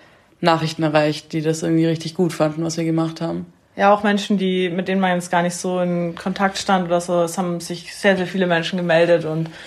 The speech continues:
Speaker 2: geschrieben, dass sie es cool fanden und mutig. Und das war wirklich schön zu hören, auch, dass das, äh, dass wir wirklich hauptsächlich, ich meine, natürlich gab's auf Facebook dann trotzdem ein, zwei Kommentare,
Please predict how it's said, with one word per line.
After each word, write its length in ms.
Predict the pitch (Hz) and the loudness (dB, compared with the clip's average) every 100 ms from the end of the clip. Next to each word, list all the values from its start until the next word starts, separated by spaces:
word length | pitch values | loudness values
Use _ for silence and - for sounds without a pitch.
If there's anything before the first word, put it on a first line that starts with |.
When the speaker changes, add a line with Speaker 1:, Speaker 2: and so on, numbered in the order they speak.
| - | -20
Speaker 2:
geschrieben, 320 | - - 196 175 | -12 -2 0 0
dass 140 | 160 | -2
sie 60 | 170 | -8
es 80 | - | -6
cool 140 | 202 180 | -2 0
fanden 300 | 180 170 160 | 0 0 -2
und 140 | 170 | -4
mutig. 360 | 175 175 180 165 | -4 -2 0 0
Und 100 | 165 | -2
das 160 | 160 | 2
war 220 | 175 165 165 | 4 4 4
wirklich 280 | 180 190 | -2 -4
schön 200 | - 180 | -2 -2
zu 160 | 175 175 | -2 -2
hören, 440 | 170 160 165 180 - | 0 2 0 -2 -4
auch, 340 | 160 160 160 - - - - - - | -2 0 -2 -8 -20 -20 -20 -20 -6
dass 240 | - 165 - | -2 -2 -4
das, 160 | 165 | -4
äh, 500 | 131 143 175 170 165 | 2 4 4 2 -2
dass 200 | - 160 | -4 -4
wir 100 | 196 | 0
wirklich 520 | 190 208 208 196 - 190 | 2 4 2 0 -4 2
hauptsächlich, 680 | 196 196 - 175 180 165 | 2 2 2 2 2 -4
ich 60 | 165 | -2
meine, 300 | 147 143 - | -2 -2 -6
natürlich 340 | 151 151 196 170 | -8 -2 -2 2
gab's 240 | 156 - | 0 0
auf 80 | 160 | -4
Facebook 380 | - 156 160 147 | 0 0 -2 -4
dann 140 | 147 | -2
trotzdem 400 | 151 202 196 165 | 0 0 2 0
ein, 200 | 113 147 | 0 -2
zwei 180 | 160 156 | 0 -2
Kommentare, 720 | 160 165 160 160 160 156 156 | 0 -4 -2 -2 0 0 -2